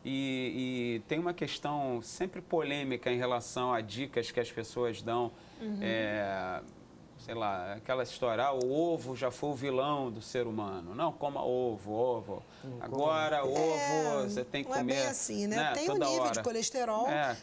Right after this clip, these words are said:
Speaker 2: mas você vê, os atletas,
Speaker 1: Claro.
Speaker 2: eles comem,
Speaker 1: Lógico.
Speaker 2: assim, na verdade, mais a clara,
Speaker 1: Sim,
Speaker 2: por
Speaker 1: a
Speaker 2: conta da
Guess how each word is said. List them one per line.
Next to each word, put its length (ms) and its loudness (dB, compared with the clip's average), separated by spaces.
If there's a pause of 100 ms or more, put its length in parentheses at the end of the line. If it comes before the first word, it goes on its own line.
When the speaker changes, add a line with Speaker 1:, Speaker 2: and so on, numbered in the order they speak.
Speaker 2:
mas 160 0
você 280 0
vê, 100 0
os 160 0
atletas, 880 0
Speaker 1:
Claro. 380 2
Speaker 2:
eles 260 0
comem, 560 0 (160)
Speaker 1:
Lógico. 180 2
Speaker 2:
assim, 140 2
na 100 -2
verdade, 360 0
mais 300 -2
a 400 0
clara, 560 2
Speaker 1:
Sim, 160 -6
Speaker 2:
por 120 0
Speaker 1:
a 60 -6
Speaker 2:
conta 180 0
da 60 -2